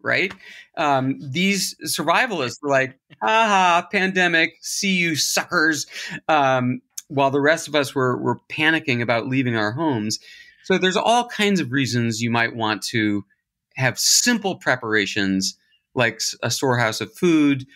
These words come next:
like some water in the basement, um, like a go bag. Um, I helped my, my youngest kid make a go bag for his,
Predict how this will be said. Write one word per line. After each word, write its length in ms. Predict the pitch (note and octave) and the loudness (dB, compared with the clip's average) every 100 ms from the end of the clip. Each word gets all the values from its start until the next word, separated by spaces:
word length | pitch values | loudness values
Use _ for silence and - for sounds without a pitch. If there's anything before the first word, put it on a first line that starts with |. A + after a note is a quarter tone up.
| _ - | _ -2
like 180 | A#2+ | -2
some 220 | A#2 A#2+ A#2 | 0 -4 0
water 500 | C3 C3 C3 B2 A#2+ | 2 2 2 2 2
in 200 | C#2 A2+ | 0 -4
the 60 | G2+ | -2
basement, 680 | B2+ B2 B2 A#2 G#2+ G#2 - - _ - | 0 -2 -2 -2 -2 -4 -10 -20 _ -4
um, 440 | A2+ G#2 G2+ G#2 - | -2 0 -2 -6 -4
like 260 | B2 A#2+ | -2 0
a 80 | F3 | 0
go 240 | D#3+ G3+ A3 | -2 0 0
bag. 420 | B2+ C#2+ A#1 - _ _ - | -2 -4 -10 -16 _ _ -8
Um, 420 | - A2 - - - | -2 -2 -2 -6 -2
I 120 | D#3 | -2
helped 240 | F#3 F#3+ | -2 -4
my, 300 | F3 D3+ C3 - | 0 0 0 -4
my 140 | - A#2 | -4 -2
youngest 500 | A#2+ C#3 C3 - - | 0 0 0 -4 -2
kid 240 | E3 C#3+ | -2 0
make 260 | A#2+ A#2+ C3+ | 0 0 0
a 60 | A#2 | -2
go 200 | A#2+ A2+ | 0 2
bag 300 | G#2+ G#2+ - | 2 0 -4
for 120 | A2+ | -6
his, 340 | A2 G2 - | -6 -4 -6